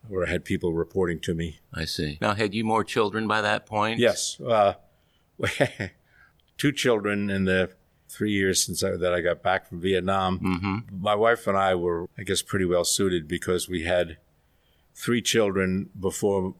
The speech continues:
Speaker 1: our fourth wedding anniversary.
Speaker 2: <laughs>
Speaker 1: And, uh,
Speaker 2: Okay.
Speaker 1: and I spent a year in Vietnam during that time.
Speaker 2: <laughs>
Speaker 1: So, so we,
Speaker 2: Wow.
Speaker 1: we, uh, took, took issues to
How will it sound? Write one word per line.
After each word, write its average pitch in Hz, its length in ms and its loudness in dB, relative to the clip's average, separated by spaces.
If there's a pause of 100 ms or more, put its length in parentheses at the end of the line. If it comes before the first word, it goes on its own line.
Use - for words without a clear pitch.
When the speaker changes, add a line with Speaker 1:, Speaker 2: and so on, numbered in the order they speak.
(140)
Speaker 1:
our 90 180 0
fourth - 400 -2
wedding 98 280 0
anniversary. 87 640 0
Speaker 2:
<laughs> - 40 -4 (640)
Speaker 1:
And, 101 380 2
uh, 98 80 6
Speaker 2:
Okay. - 340 -4 (340)
Speaker 1:
and 98 160 2
I 98 60 4
spent 101 260 0
a 98 40 0
year 104 160 2
in 95 100 0
Vietnam 98 560 2
during 101 280 2
that 95 140 2
time. 127 340 2 (140)
Speaker 2:
<laughs> - 200 -6
Speaker 1:
So, 139 200 4 (760)
so 104 220 0
we, 107 200 2 (420)
Speaker 2:
Wow. 78 320 2
Speaker 1:
we, 98 80 4
uh, 92 320 4
took, - 300 -10
took 90 160 -6
issues 92 460 -2
to 85 160 -2